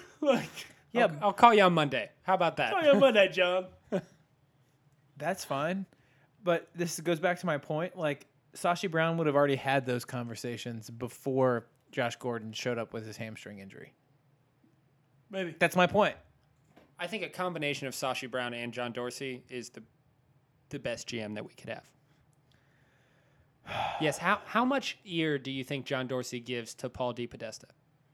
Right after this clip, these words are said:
Speaker 2: Do you think Paul DePodesta walks
Speaker 3: I would
Speaker 2: into
Speaker 3: actually really love to
Speaker 2: John
Speaker 3: know what their
Speaker 2: Dorsey's
Speaker 3: working
Speaker 2: room
Speaker 3: relationship
Speaker 2: and,
Speaker 3: is like.
Speaker 2: like, like, or do you think John Dorsey just completely ignores him and is like, "Who is this guy?"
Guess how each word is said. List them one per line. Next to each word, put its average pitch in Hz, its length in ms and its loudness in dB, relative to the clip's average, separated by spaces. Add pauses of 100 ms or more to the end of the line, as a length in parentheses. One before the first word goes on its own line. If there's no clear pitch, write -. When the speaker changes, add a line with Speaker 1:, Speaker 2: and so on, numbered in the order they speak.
(640)
Speaker 2:
Do 160 80 -2
you 160 40 2
think 185 160 2
Paul 170 180 8
DePodesta 156 560 0
walks 151 300 4
Speaker 3:
I 196 40 6
would 269 80 8
Speaker 2:
into 330 120 6
Speaker 3:
actually 196 200 4
really 160 260 4
love 131 280 2
to 147 60 -12
Speaker 2:
John 170 280 8
Speaker 3:
know 160 120 6
what 160 120 4
their 175 120 4
Speaker 2:
Dorsey's 151 120 0
Speaker 3:
working 147 280 6
Speaker 2:
room - 80 2
Speaker 3:
relationship 123 480 -4
Speaker 2:
and, 170 180 4
Speaker 3:
is 165 60 0
like. 151 320 -2 (500)
Speaker 2:
like, 170 180 2
like, 180 100 -2
or 180 40 0
do 180 140 2
you 196 100 2
think 196 200 0
John 170 220 4
Dorsey 160 260 -2
just 156 180 -6
completely 147 400 -4
ignores 123 400 -4
him 165 160 -6
and 123 120 -6
is 117 140 -8
like, 113 180 -6
"Who 135 120 -4
is 117 120 -6
this 113 160 -12
guy?" 107 220 -12